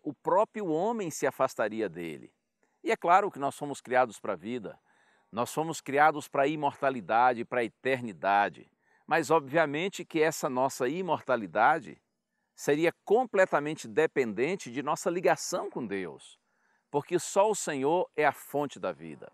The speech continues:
Eu posso lhe dizer ainda que no Éden, o Senhor apresentou aos nossos primeiros pais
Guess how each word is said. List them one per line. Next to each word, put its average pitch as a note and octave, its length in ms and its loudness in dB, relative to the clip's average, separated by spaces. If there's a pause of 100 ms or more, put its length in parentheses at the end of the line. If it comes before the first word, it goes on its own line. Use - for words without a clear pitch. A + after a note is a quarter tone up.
(720)
Eu A2 80 -8
posso E3+ 260 4
lhe F3 100 -2
dizer D3+ 280 0
ainda D3+ 440 2
que - 160 -6
no A#2+ 180 -2
Éden, B2 420 2 (540)
o - 80 -14
Senhor C#3+ 300 0
apresentou D3+ 720 0
aos C3 160 0
nossos C3+ 340 -4
primeiros B2+ 440 -6
pais B2 680 0